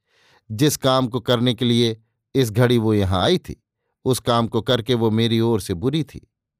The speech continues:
इसी से मेरे सामने आने का बल उसमें नहीं था। नहीं तो मेरे जी में तो कोई बात न थी। जो बुरा काम करता है, वो बस भर छिपने का पथ भी ढूंढता है। फिर सोचने लगी,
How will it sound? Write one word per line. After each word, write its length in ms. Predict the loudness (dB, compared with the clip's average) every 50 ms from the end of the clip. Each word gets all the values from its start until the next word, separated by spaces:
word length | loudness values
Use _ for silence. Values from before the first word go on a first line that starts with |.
| _ _ _ _ -6
इसी 240 | -4 0 0 -2 0
से 240 | 0 -2 -2 -2 -6 _ _ _ _ _ _ -2
मेरे 300 | 2 2 4 4 2 0
सामने 520 | 2 0 0 2 2 0 0 0 -2 -4 -6 _ _ _ _ _
आने 260 | 0 2 2 2 0 2
का 140 | 0 0
बल 320 | 0 2 2 2 2 0 -2 -8 _ _ _ -2
उसमें 300 | -2 -2 0 -2 0 0
नहीं 260 | 0 0 -2 -4 -6
था। 300 | -8 -12 -14 -16 -16 _ _ _ _ _ _ _ _ _ _ _ _ _ _ _ _ -4
नहीं 220 | 0 2 2 2 2
तो 140 | 2 2
मेरे 260 | 2 2 2 2 0 0
जी 180 | 0 -2 -2
में 120 | -2 -2 -2
तो 400 | -2 0 0 0 -2 -4 _ _ _ _
कोई 180 | 0 0 0 2
बात 340 | 2 2 0 0 0 -2 -6
न 100 | -6 -6
थी। 260 | -6 -10 -16 -16 _ _ _ _ _ _ -20 -20 _ _ 0
जो 120 | 0 2
बुरा 260 | 4 4 2 2 2 0
काम 280 | 0 0 0 0 0
करता 360 | 0 0 -2 0 0 0 2
है, 320 | 2 0 -2 -6 _ _ _ _ _ _ _ _
वो 160 | 2 2 2 4
बस 300 | 4 2 0 0 -2 -2
भर 180 | 0 0 0
छिपने 380 | 0 -2 -4 -4 0 -2 -2 0
का 120 | 0 -2
पथ 360 | 0 2 0 0 0 0 -4
भी 240 | -4 -2 0 -2 0
ढूंढता 420 | 2 2 2 2 0 -2 -4 -6 -6
है। 180 | -6 -8 -10 -12 _ _ _ _ _ _ _ _ _ _ _ _ _ _ _ _ _ _ _ _ _ _ _ _ _ -2
फिर 120 | -2 -2
सोचने 420 | 0 0 -2 -2 -2 0 -2 0 0
लगी, 260 | 0 -2 -2 -8